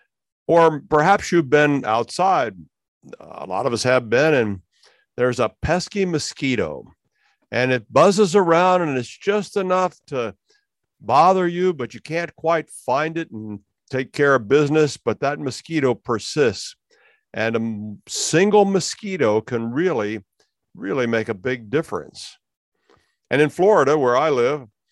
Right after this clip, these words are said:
we have something called no-see-ums. Now, those are real tiny bugs that bite, and you don't want to have them bite you.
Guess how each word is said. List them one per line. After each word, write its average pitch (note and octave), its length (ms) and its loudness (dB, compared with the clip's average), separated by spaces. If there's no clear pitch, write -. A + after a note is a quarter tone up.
we C3+ 100 -4
have D#3 160 -2
something D#3 360 -6
called D3 420 -4
no-see-ums. C#3 1700 -6
Now, A#2+ 240 0
those D#3 280 0
are D#3 140 -6
real E3+ 300 -4
tiny F3 540 -6
bugs A#2 580 -6
that G#2+ 200 -6
bite, D3 400 -4
and A2 460 -6
you A#2+ 100 -8
don't C3 280 -4
want A#2+ 200 -4
to G#2+ 80 -4
have A#2+ 320 -6
them G#2 240 -6
bite C#3+ 380 -6
you. A2+ 360 -10